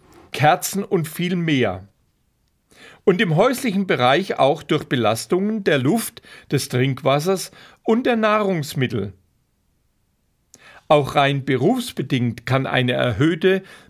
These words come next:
Metallexposition vorliegen, wie zum Beispiel bei Handwerkern und sogar bei Zahnarztpersonal. Plötzliches Aufwachen, ein grundlos schlechter Schlaf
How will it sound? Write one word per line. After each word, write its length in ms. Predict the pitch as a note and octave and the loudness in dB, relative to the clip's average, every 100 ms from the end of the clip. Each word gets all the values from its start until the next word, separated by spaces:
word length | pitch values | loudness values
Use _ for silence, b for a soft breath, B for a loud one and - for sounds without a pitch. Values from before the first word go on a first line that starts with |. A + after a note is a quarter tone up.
| - | -6
Metallexposition 1400 | C3+ - C3 E3 - C#3 - F3+ D#3 D3+ - D3+ D3 | -4 0 2 2 0 -4 -4 -6 -4 -6 -2 0 0
vorliegen, 800 | D3 - D#3 C#3+ C3 A#2 G2 F#2+ - _ _ _ | -2 0 2 2 0 -2 -4 -8 -12 _ _ _
wie 120 | B2+ A#2+ | -2 -2
zum 240 | - D#3 | 0 2
Beispiel 580 | E3+ F3+ F3+ - G#3+ G#3 B B B | 4 2 0 -2 -2 -2 B B B
bei 180 | - C3 | 2 2
Handwerkern 920 | G#2+ B2+ A#2+ B2 C#3 D#3 F3+ F#3 G3+ - b b b b b b | 2 0 0 0 2 2 0 0 -2 -6 b b b b b b
und 200 | F#3+ E3 | 0 0
sogar 420 | D3+ A#2+ B2 C#3+ | -2 2 2 4
bei 180 | D3+ E3+ | 2 0
Zahnarztpersonal. 1600 | - - G3+ A3 - D3+ - - B2+ A2+ B2+ A2+ G#2 G2 F2+ F#2+ _ _ _ _ _ _ _ _ _ _ | 0 0 2 2 0 -2 -2 -6 -2 -2 0 0 0 0 -2 -8 _ _ _ _ _ _ _ _ _ _
Plötzliches 720 | - B2 D#3 - E3+ D#3+ D#3 | 0 2 2 0 0 0 0
Aufwachen, 720 | - F#3+ A3+ - G3+ G3 A3 A3+ b b b b b - | 2 2 2 0 0 0 -4 -6 b b b b b -2
ein 260 | C3+ B2+ - | 0 0 -2
grundlos 720 | C3+ G#3+ C4 - G3 G#3+ G#3 | 2 2 0 2 4 4 -2
schlechter 480 | - F#3 D#3+ D#3 C3+ | -2 -2 0 -2 -2
Schlaf 640 | - B2 B2 D#3+ D#3 | 0 2 2 0 -6